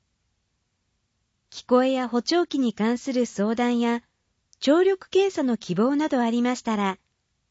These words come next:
お気軽にご連絡ください。どなたでも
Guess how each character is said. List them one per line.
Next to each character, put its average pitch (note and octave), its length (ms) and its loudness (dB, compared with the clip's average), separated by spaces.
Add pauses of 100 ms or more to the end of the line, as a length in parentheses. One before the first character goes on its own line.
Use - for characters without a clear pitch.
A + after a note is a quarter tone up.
お D#3+ 80 -4
気 - 180 -8
軽 C#4 240 0
に C4+ 240 -2 (180)
ご F3 100 -4
連 G3+ 180 0
絡 A3+ 240 -6
く A#3 120 -6
だ A3 120 -4
さ B3 220 -4
い。 - 120 -10 (2000)
ど B3+ 120 4
な F#4+ 120 6
た E4+ 140 0
で E4 100 0
も E4 120 0